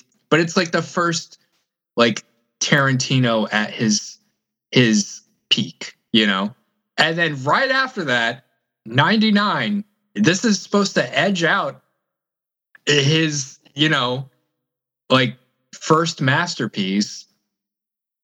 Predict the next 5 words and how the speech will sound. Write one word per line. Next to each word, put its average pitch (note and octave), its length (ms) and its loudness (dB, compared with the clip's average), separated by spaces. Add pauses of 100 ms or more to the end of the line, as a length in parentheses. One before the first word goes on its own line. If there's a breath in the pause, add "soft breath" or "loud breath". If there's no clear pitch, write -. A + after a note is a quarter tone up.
Groundhog G#2+ 580 0
Day, E2+ 280 -8 (1040)
with C3 380 4
<laughs> - 20 -2
Bill E3 360 2